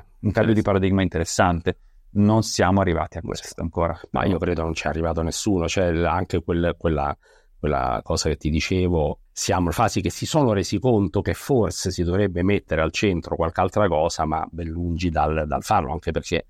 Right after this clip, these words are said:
Speaker 2: in certi contesti è veramente un cambiamento epocale, cioè quando hai tutta un'azienda che nel tempo si è sviluppata avendo al centro un, un particolare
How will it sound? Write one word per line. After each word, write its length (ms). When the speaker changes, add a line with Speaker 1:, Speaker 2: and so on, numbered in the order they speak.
Speaker 2:
in 120
certi 340
contesti 440
è 40
veramente 420
un 60
cambiamento 540
epocale, 420
cioè 160
quando 240
hai 100
tutta 240
un'azienda 600
che 60
nel 180
tempo 480
si 180
è 60
sviluppata 680
avendo 380
al 100
centro 800
un, 180
un 180
particolare 920